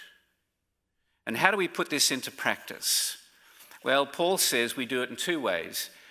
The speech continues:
Rejoice in the Lord, uh, we put into practice by how we speak to others, and secondly, how we speak to God. So how do we speak to others? Well, verse five,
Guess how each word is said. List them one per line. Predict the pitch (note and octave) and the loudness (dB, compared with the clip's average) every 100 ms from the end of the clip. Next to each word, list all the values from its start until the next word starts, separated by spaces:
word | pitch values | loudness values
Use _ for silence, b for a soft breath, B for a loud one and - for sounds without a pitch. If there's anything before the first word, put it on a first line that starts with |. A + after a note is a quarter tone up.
| B C3 | B -8
Rejoice | A#2+ F#3 A#3 - | 0 4 4 2
in | E3 | 0
the | C3 | 0
Lord, | A#2 A2+ A2+ - b b b b | 2 0 -2 -10 b b b b
uh, | G#2 G#2 | -4 -2
we | A2+ | -4
put | A#2 F3+ | -4 -4
into | F3 C3 | -4 -6
practice | - A#2 - A2+ | -2 -2 -2 -8
by | - G#2+ | -4 -2
how | C#3 B2 | -2 -2
we | A#2+ | -2
speak | - - F3 F3+ - - | -2 0 -4 -6 -8 -8
to | C#3 | -2
others, | A2+ A#2 E3+ G#3 - - B B B B | 0 0 -2 -4 -6 -6 B B B B
and | A2+ | -4
secondly, | - C3 C3+ A#2+ A#2 | 0 0 -2 -6 -4
how | A2+ A2 | -2 -2
we | A2 | -2
speak | - - G#2+ - - | -4 -4 -8 -8 -14
to | G2 | -8
God. | G#2+ F2+ E2 - - - _ _ _ _ _ _ - | -6 -4 -8 -14 -20 -20 _ _ _ _ _ _ -12
So | - | -2
how | A#2 | 2
do | F3 | 2
we | D#3+ | 0
speak | - - B2 - | -2 -2 -4 0
to | A#2+ | 0
others? | G#2+ A#2 C3+ - - B B _ | 2 2 0 -2 -6 B B _
Well, | A#2 A#2 | 2 4
verse | A2+ C#3+ F3+ - | 4 4 4 4
five, | - - C#3+ B2+ G#2 A#2 D3 - | 2 4 6 6 6 4 2 -4